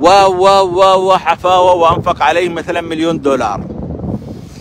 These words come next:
يعني، هذا الشخص مثلًا الملياردير اللي فعل هذا مع الممثل، مجرد أن يلتقط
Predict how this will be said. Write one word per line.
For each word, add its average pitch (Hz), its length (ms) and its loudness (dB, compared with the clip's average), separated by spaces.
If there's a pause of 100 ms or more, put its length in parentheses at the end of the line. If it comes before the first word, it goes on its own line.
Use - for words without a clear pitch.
(760)
يعني، 113 280 0
هذا 294 280 2
الشخص 269 320 0
مثلًا 254 380 4
الملياردير 185 1080 0
اللي 175 240 -2
فعل 185 400 2
هذا 202 220 2
مع 170 200 -2
الممثل، 175 460 -6
مجرد 160 420 -2
أن 151 100 -8
يلتقط 160 440 -6